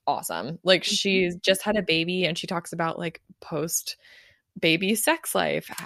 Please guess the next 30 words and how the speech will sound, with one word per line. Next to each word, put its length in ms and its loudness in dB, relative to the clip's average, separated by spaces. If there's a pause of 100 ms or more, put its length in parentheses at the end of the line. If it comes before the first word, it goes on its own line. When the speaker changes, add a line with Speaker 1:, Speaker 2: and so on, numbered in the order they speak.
Speaker 1:
Um, 420 -4
Speaker 2:
Oh. 560 -8
Speaker 1:
she 220 6
talks 300 2
about 280 0 (100)
everything, 760 -4 (180)
and 420 2 (360)
she's 320 0
so 320 0
smart. 280 -4
She 100 -2
has 100 0
a 40 -2
book 560 -4
on 220 -6
dating 580 0
and 220 0
all 220 2
these 160 -4
things. 220 -4
So 80 -2
I 60 4
really 200 2
love 120 -2
watching 300 -4
Speaker 2:
Okay. 100 -10
Speaker 1:
her 80 -2
videos 400 -8
too. 340 -4
But 200 2